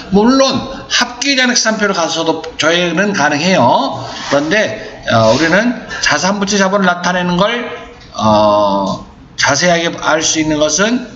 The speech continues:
재무상태표다. 결산 재무제표의 재무상태표를 클릭합니다.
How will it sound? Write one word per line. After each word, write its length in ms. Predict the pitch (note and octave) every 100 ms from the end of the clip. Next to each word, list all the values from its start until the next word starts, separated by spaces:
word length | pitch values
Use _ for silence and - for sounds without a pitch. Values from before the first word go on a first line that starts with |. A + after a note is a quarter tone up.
| -
재무상태표다. 2000 | - B2 D#3+ A3 C#4+ - - - - - D3 C#3+ C3+ - B2 A#2+ A2 F#2+ E2+ - - - - - - -
결산 600 | - D#3 F3 F3+ G#3 A3
재무제표의 1160 | G3+ D#3+ E3+ F3+ F3 E3+ E3 C#3+ G3+ G#3+ - - -
재무상태표를 1600 | - D3+ E3 G3+ A#3 G3+ - - G3 G3 F#3 F3+ - F#3+ G3+ A#3
클릭합니다. 1000 | F#3+ F3 D3 A#2+ C#3 C#3 F2+ - -